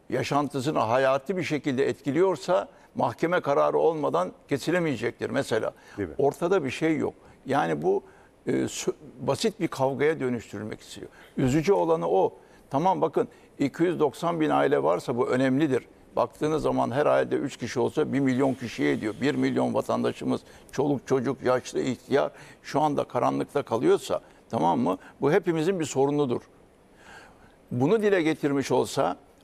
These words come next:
Speaker 1: "Bu sorunu çözmek için biz şöyle uğraşıyoruz." demiş olsa amenna. Ama bu doğrudan doğruya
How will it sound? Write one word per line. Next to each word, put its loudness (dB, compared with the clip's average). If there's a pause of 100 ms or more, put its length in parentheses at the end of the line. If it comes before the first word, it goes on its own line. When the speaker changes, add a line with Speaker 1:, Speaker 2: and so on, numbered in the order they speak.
(120)
Speaker 1:
"Bu 2
sorunu 2
çözmek 0
için 0
biz 2
şöyle 4
uğraşıyoruz." 2
demiş 0
olsa 2
amenna. 0 (460)
Ama 2
bu 0
doğrudan 2
doğruya 4